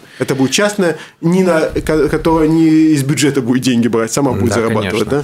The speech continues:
Speaker 2: И ещё главное, что вот те деньги, которые она получит, ей будет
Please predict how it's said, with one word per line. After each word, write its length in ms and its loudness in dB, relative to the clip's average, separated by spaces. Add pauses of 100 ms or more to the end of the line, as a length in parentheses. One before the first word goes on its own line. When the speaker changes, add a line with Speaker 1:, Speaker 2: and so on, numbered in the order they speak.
(200)
Speaker 2:
И 80 -4
ещё 720 0
главное, 380 -2
что 440 -4 (100)
вот 260 -4
те 160 -2
деньги, 360 -2
которые 360 -2
она 160 -4
получит, 640 -4 (120)
ей 220 -2
будет 380 -2